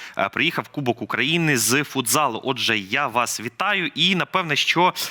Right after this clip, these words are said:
е, перейдемо саме до Кубку України. Е, але давайте, можливо, трішечки так потомимо наших телеглядачів.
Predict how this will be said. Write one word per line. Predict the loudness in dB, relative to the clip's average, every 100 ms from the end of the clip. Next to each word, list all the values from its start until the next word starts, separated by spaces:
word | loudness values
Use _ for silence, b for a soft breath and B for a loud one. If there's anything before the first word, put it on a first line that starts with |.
| B
е, | -2 0
перейдемо | 0 0 -2 0 -2 0
саме | 2 2 2 -2
до | -4 -2 2 4 4 4
Кубку | 0 -6 -8 -4 -4
України. | -4 -4 -2 0 0 -2
Е, | -4 B B -4 -2 0
але | 0 0 0 -2
давайте, | -2 -2 0 2 2
можливо, | 0 2 2
трішечки | 2 2 0 -2
так | -4 -4
потомимо | -4 -2 0 2 2
наших | 2 -2 -2
телеглядачів. | -2 0 -2 0 0